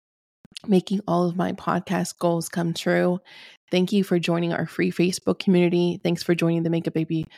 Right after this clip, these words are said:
membership. And also for the few select you that have joined the headquarters, thank you so much for joining that. I literally exist and I'm living my life mission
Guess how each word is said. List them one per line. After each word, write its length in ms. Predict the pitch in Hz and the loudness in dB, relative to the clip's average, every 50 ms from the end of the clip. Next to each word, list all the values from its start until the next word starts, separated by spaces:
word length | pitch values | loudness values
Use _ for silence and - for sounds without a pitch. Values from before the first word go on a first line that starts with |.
| - _ _ _ _ _ | -20 _ _ _ _ _
membership. 680 | 196 180 185 190 196 202 196 196 - 202 196 190 196 - _ | 0 2 2 4 4 4 2 2 2 0 0 0 -2 -4 _
And 100 | 196 175 | -4 -4
also 560 | - - 196 196 202 - - 196 190 190 190 208 - _ _ _ _ _ | -2 -2 -2 -2 -2 0 2 2 2 2 0 -2 -6 _ _ _ _ _
for 160 | - - 180 180 | -2 0 0 2
the 140 | 180 180 | 2 -2
few 240 | - - - 196 196 | -2 -2 -2 -2 -2
select 380 | 190 - 190 185 180 - - - | 0 -2 -2 -4 -4 -4 -4 -4
you 100 | 175 175 | -2 0
that 140 | 180 - - | -2 -2 -2
have 220 | - 180 185 180 | -2 0 0 0
joined 260 | 175 - 180 180 190 190 | 0 0 0 2 2 0
the 60 | 190 | 0
headquarters, 680 | 180 185 190 - - 190 190 214 208 208 208 - - - - - - - - - - _ _ - | 0 -2 -2 -2 -2 -2 -2 0 0 -2 -2 -2 -6 -10 -12 -18 -20 -20 -20 -20 -20 _ _ 0
thank 180 | 196 185 180 | 0 2 4
you 80 | 196 190 | 2 2
so 120 | - - | 4 2
much 180 | 190 190 185 - | 2 0 0 0
for 100 | - 190 | -4 -2
joining 360 | 190 180 180 180 185 185 185 | 0 0 0 0 0 0 -2
that. 220 | 190 180 180 190 190 - _ _ _ _ _ - - - - _ _ _ | -2 -4 -4 -6 -8 -10 _ _ _ _ _ -20 -20 -20 -20 _ _ _
I 160 | 190 190 196 | 0 2 2
literally 540 | 196 196 185 180 185 190 190 202 202 214 - - | 2 2 2 2 2 2 4 4 2 2 0 -4
exist 720 | 180 170 - - - 175 175 185 202 - - - - - - _ _ - | -8 -10 -10 -4 0 0 2 2 0 -2 -6 -10 -14 -16 -20 _ _ 0
and 140 | 180 175 180 | 2 2 4
I'm 140 | 180 180 180 | 2 2 2
living 260 | 180 180 185 180 180 | 2 2 2 2 2
my 140 | 180 185 190 | 2 0 0
life 240 | 185 185 175 - - | 0 0 -2 -2 -2
mission 540 | 170 180 180 - - 196 190 190 190 180 208 | 0 0 0 0 0 -2 -2 -2 -4 -6 -8